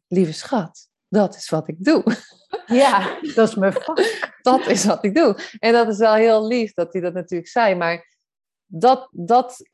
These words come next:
Speaker 1: ik denk dat dat zoveel waarde heeft. Ik denk dat het onbetaalbaar eigenlijk is. En daarom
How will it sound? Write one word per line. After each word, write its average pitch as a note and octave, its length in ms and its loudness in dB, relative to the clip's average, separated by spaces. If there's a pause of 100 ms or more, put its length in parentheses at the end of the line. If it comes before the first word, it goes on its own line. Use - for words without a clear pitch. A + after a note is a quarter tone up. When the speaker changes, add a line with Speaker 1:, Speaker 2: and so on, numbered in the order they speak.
(760)
Speaker 1:
ik G3+ 200 -6
denk A#3 200 0
dat G#3+ 180 0
dat G#3 200 -2
zoveel A#3 500 0
waarde B3+ 460 2
heeft. C4+ 400 -4
Ik F#3 160 -12
denk G3 180 -2
dat F#3 120 0
het F3 240 -10
onbetaalbaar F3+ 800 0
eigenlijk F#3 440 -2
is. B3+ 460 -12 (300)
En F#3+ 220 -4
daarom A3 720 2